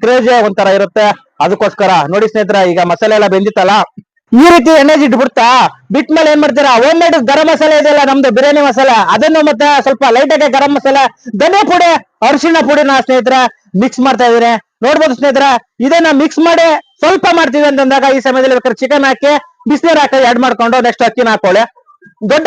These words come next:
ಐಟಮ್ ಮಾಡಿದಾಗ ಏನಾಗುತ್ತೆ, ಚಿಕನ್ ಬೆಂದೋಗುತ್ತೆ. ಆ ಕಾರಣಕ್ಕೋಸ್ಕರ ಏನ್ ಮಾಡ್ತೀವಿ, ಈ ಸಮಯದಲ್ಲಿ ನಾವು ನೀರ್ ಹಾಕ್ತೀವಿ. ತಣ್ಣೀರು ಬಿಸಿನೀರು ಎರಡೇ ಮಾಡ್ಬಿಟ್ಟು ಆನಂತರ ಚಿಕನ್ ಸೋರ್ ಹಾಕ್ತೀವಿ ಸ್ನೇಹಿತರೆ. ಚಿಕನ್ ಸೋರ್ ಹಾಕಿರೋದನ್ನ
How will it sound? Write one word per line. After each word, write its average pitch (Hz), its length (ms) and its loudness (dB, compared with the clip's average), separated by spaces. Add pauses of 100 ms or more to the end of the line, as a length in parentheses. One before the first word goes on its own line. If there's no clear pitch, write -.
ಐಟಮ್ 349 220 0
ಮಾಡಿದಾಗ 311 300 0
ಏನಾಗುತ್ತೆ, 285 280 -2 (100)
ಚಿಕನ್ 285 320 -2
ಬೆಂದೋಗುತ್ತೆ. 262 520 0
ಆ - 100 2
ಕಾರಣಕ್ಕೋಸ್ಕರ 277 500 0
ಏನ್ 269 120 0
ಮಾಡ್ತೀವಿ, 269 280 0 (400)
ಈ 339 40 0 (100)
ಸಮಯದಲ್ಲಿ 311 400 0
ನಾವು 269 180 0
ನೀರ್ 320 180 0
ಹಾಕ್ತೀವಿ. 277 360 0 (520)
ತಣ್ಣೀರು 330 280 0 (160)
ಬಿಸಿನೀರು 285 380 0
ಎರಡೇ 285 200 0
ಮಾಡ್ಬಿಟ್ಟು 269 360 0 (300)
ಆನಂತರ 302 360 0
ಚಿಕನ್ 311 340 -2
ಸೋರ್ 285 200 0
ಹಾಕ್ತೀವಿ 269 260 -2
ಸ್ನೇಹಿತರೆ. 233 260 -2 (120)
ಚಿಕನ್ 269 280 -2
ಸೋರ್ 262 200 0
ಹಾಕಿರೋದನ್ನ 247 420 0